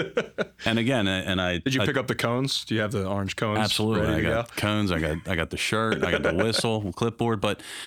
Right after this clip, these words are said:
Speaker 2: again, like, it, it's, it falls into a, s-, a similar routine every single day.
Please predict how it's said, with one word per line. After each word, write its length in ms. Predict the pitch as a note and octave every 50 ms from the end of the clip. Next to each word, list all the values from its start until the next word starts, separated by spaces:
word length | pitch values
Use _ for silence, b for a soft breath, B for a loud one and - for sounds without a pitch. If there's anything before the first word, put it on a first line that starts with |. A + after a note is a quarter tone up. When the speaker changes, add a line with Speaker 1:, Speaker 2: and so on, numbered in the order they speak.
| B B B B -
Speaker 2:
again, 320 | A#2+ C3 D3 C3+ A#2 G#2+
like, 240 | G#2 G2+ G2 F#2 - -
it, 200 | - A#2+ A2+ G2+ -
it's, 380 | - A2+ G2+ - - - - - _ _ _ -
it 220 | A#2+ A2 F#2+ - _ - -
falls 380 | - B2 B2+ B2+ B2+ B2+ A2+
into 360 | A#2+ A#2 A2 G2+ - A#2 G#2+
a, 20 | G2+
s-, 240 | F#2 - - - -
a 240 | - - - F2+
similar 420 | - - - A#2+ A2+ A2 G#2 G2+ G2
routine 420 | F#2 F#2+ F2+ - - A2+ G#2 G2 F2+
every 160 | F2 F2 F2
single 300 | E2+ - G2+ F#2 F2 E2+
day. 420 | E2 F2+ A2+ A#2 A2 G2+ F#2+ F#2